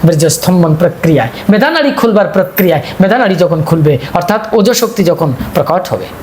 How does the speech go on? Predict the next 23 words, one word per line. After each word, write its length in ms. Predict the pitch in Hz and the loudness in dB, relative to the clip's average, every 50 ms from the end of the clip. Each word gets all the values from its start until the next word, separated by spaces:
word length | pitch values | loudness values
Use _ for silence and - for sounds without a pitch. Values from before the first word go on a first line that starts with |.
| - - - - - - - - - - - - | -16 -16 -16 -14 -14 -14 -12 -12 -12 -8 -4 -2
তার 140 | 165 170 | -2 0
মানে 140 | 180 202 202 | 0 2 2
ওজের 200 | 196 214 220 254 | 2 2 0 0
সাথে 200 | 254 269 269 262 | 0 0 0 0
বীর্যের 240 | 226 233 202 220 208 | 0 0 0 0 -2
সম্পর্ক। 500 | - - 175 156 139 131 120 - 110 113 - - - - - - - | 0 -2 -2 0 0 -2 -2 -2 -4 -6 -6 -8 -14 -14 -6 0 0
দেখুন 260 | 151 156 156 165 151 | 2 2 2 2 2
তাহলে 200 | 143 143 135 131 | 2 2 2 0
কামের 240 | 131 - 185 208 240 | 0 0 -2 -2 -2
সাথে 240 | 226 - 190 180 160 | -2 -2 -2 0 0
সম্পর্ক, 460 | 151 147 143 127 127 123 123 - - - - - - - - - | 0 0 0 0 -2 -4 -4 -6 -8 -10 -10 -12 -12 -10 -6 -4
সুতরাং 280 | - 254 269 302 294 202 | -2 0 0 2 2 2
বীর্য 300 | 175 170 147 151 202 202 | 2 2 2 2 0 0
স্তম্ভনের 400 | 202 - 285 285 285 262 208 165 | 0 -2 0 0 2 2 2 2
সাথে 220 | 165 175 156 151 | 0 0 0 2
সম্পর্ক 380 | 127 156 151 135 143 139 131 160 | 2 2 2 2 2 0 2 2
মন্ত্র 280 | 185 214 214 247 262 | 0 2 2 2 2
রয়েছে। 320 | 262 339 370 - - - - - - - - - - - - - - - - - - - - - - - - - - - - - - - - - - | 2 2 0 0 -2 -6 -10 -10 -12 -16 -14 -14 -14 -12 -12 -12 -12 -12 -12 -12 -12 -12 -12 -12 -12 -12 -12 -12 -12 -12 -12 -12 -12 -10 -8 -4 -2
এগুলো 240 | 156 151 214 226 220 | 0 2 2 2 2
আমাদের 220 | 214 226 220 226 | 2 2 0 0
প্র্যাকটিক্যাল 480 | 226 - 180 170 170 - 220 202 208 - | 0 0 -2 -2 0 -2 0 0 0 0
প্রমাণ 340 | - 170 156 175 185 185 139 | 0 0 0 2 0 0 0
আছে, 220 | 117 110 - - | -2 -2 -4 -6